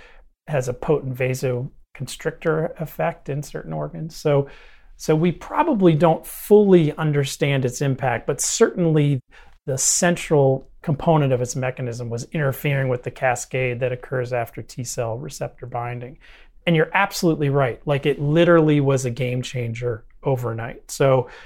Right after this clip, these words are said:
if you look at papers written in the nineteen eighties about kidney transplant outcomes,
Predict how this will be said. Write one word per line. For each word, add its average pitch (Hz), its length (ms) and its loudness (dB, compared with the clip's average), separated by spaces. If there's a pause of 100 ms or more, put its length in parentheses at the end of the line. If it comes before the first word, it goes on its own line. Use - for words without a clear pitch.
(440)
if 151 180 -2
you 147 160 2
look 175 360 4
at - 220 0
papers 165 580 0
written 151 320 2
in 135 120 -2
the 131 80 -2
nineteen 135 440 -2
eighties 139 380 0
about 127 260 -2
kidney 139 320 -4
transplant 139 520 -6
outcomes, 160 580 -6